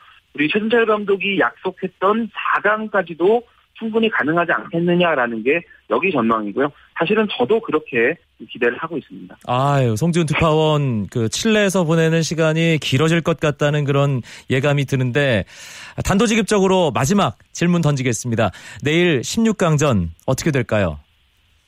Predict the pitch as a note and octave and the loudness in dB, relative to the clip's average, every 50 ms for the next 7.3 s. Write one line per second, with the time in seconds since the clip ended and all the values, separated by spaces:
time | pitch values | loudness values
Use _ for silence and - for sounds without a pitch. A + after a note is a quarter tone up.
0 | _ _ _ _ _ _ _ - - - - - _ _ _ _ - - D3 D3+ | _ _ _ _ _ _ _ -20 -20 -20 -20 -20 _ _ _ _ -4 0 2 2
1 | C3+ G#2+ - - A3+ A#3+ A#3+ A#3 A#3+ F#3+ D#3+ D#3 F3+ G3+ A#3 G#3 F#3+ C#3+ - - | 2 2 2 0 2 2 0 0 -2 -2 -2 -2 -2 -2 0 0 0 0 0 -4
2 | - - _ - D3+ F3 F3+ F3+ F3 E3+ E3 D#3+ D3+ C#3 D3 D3 - - A#3 B3 | -6 -6 _ -8 -4 -2 -2 0 2 2 2 2 2 0 -2 -4 -2 0 0 0
3 | A#3 A#3 A3+ G#3 - G#3 F3 D3+ C#3 D3 C#3+ C#3+ C3 A#2+ D3+ G3 F3+ - - _ | 2 0 -2 0 0 2 2 2 2 0 0 0 0 0 0 -2 -2 -2 -4 _
4 | _ _ _ _ - - A2+ C#3+ D3+ A3+ B3 A#3+ A#3 A3+ A3 E3 G#2 - - A2 | _ _ _ _ -4 -2 -2 0 0 0 -2 -2 -4 -2 -2 -2 -4 -4 -8 -8
5 | G2 F#2+ F#2 - - _ _ _ _ _ _ - - C3 C3 C3 - D3+ C3+ F3+ | -8 -6 -8 -10 -12 _ _ _ _ _ _ -6 -2 -2 -2 0 0 -2 -4 -2
6 | F3 F#3+ F3+ F#3 F3 F3 E3+ E3+ F3 C#3 C#3 E3 D#3 D3 D#3 B2+ A2+ C3+ C#3+ G3 | -2 0 2 2 2 2 2 0 -2 0 0 0 2 0 0 -2 -2 -4 -2 -2
7 | G3+ F#3+ F3+ F3 F3 F3 | -2 -2 0 -2 -2 -2